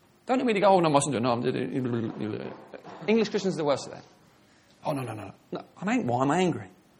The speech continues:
Ah, the way they said that was unhelpful. Right, so what do I need to do? I'm not gonna sin. In your anger, do not sin. I'm not gonna start gossiping. Yeah, I'm not gonna start building up resentment. I'm gonna go and speak the truth to them in love." Yeah? It's maturity.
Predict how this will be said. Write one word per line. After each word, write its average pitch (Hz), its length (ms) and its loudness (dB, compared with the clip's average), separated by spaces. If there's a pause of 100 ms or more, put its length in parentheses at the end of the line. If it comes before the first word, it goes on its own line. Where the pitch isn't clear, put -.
(580)
Ah, 95 240 -2 (500)
the - 80 -6
way 113 100 0
they 117 100 -4
said 98 200 -6
that - 180 -6
was 98 140 -8
unhelpful. 98 580 -8
Right, - 220 0
so 123 100 -6
what 123 60 0
do 131 60 2
I - 40 0
need 120 100 -8
to 110 120 2
do? 92 60 -4 (220)
I'm 113 80 -2
not 170 120 4
gonna 196 140 6
sin. 214 460 6 (1160)
In 123 120 0
your 127 100 2
anger, 123 140 2
do 123 100 -2
not 123 140 -4
sin. 160 180 0
I'm 139 60 0
not 147 60 -2
gonna 165 100 -6
start - 200 -4
gossiping. 180 440 -4 (1080)
Yeah, 131 120 -2
I'm 143 60 0
not 151 80 0
gonna 185 100 0
start 185 260 0
building 170 180 4
up - 80 -2
resentment. 175 600 0
I'm 160 100 0
gonna 147 120 0
go 139 80 -2
and 131 80 -6
speak 143 180 -6
the 127 60 -12
truth 123 220 -6
to - 60 -14
them 113 120 -8
in 110 80 -8
love." 95 160 -12 (920)
Yeah? - 340 6 (420)
It's - 120 -14
maturity. 233 580 -2